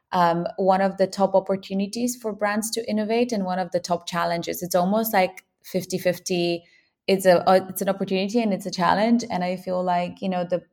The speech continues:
brands that get it right will have not just a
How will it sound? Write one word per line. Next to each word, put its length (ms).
brands 400
that 320
get 220
it 180
right 540
will 220
have 600
not 240
just 300
a 420